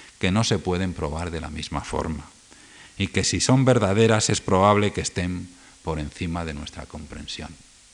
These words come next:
Es el eterno, por lo menos, si no eterno, desde luego frecuente dilema. Darwin recordaría toda su vida esta misiva. Tras su muerte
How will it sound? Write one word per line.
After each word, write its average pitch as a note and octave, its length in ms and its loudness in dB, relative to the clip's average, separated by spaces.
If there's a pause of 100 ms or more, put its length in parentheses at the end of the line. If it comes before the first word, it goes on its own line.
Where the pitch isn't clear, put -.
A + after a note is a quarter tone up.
(200)
Es - 140 -8
el F2+ 120 -6
eterno, F#2+ 600 -4 (1080)
por D#2+ 160 -10
lo D#2+ 80 -10
menos, E2 460 -8 (360)
si E2 60 -14
no E2 100 -8
eterno, F2+ 400 -6
desde E2 260 -10
luego E2+ 220 -6
frecuente D#2 640 -6 (340)
dilema. D#2 520 -8 (880)
Darwin D3 560 4 (160)
recordaría A2 880 0
toda B2 240 2
su - 180 -2
vida G#2 400 -2 (140)
esta G2+ 280 -6
misiva. E2 480 -4 (640)
Tras G2+ 180 4
su G#2 100 2
muerte C3 540 4